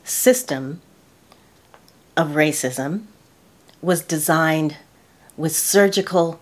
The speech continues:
precision to, you're born into it.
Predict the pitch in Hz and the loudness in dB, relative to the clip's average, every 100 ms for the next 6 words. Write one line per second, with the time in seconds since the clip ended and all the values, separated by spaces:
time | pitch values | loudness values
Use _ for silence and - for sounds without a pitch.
0 | _ - 160 - 147 139 117 - - _ | _ -6 -4 -2 -4 -4 -10 -12 -20 _
1 | _ _ _ _ _ _ _ _ - - | _ _ _ _ _ _ _ _ -2 2
2 | 185 170 156 143 - _ _ _ _ _ | 4 4 2 -2 -14 _ _ _ _ _
3 | - 180 185 165 175 170 165 156 139 135 | -4 2 2 2 0 2 2 0 -2 -4
4 | - 131 113 - | -8 -8 -10 -14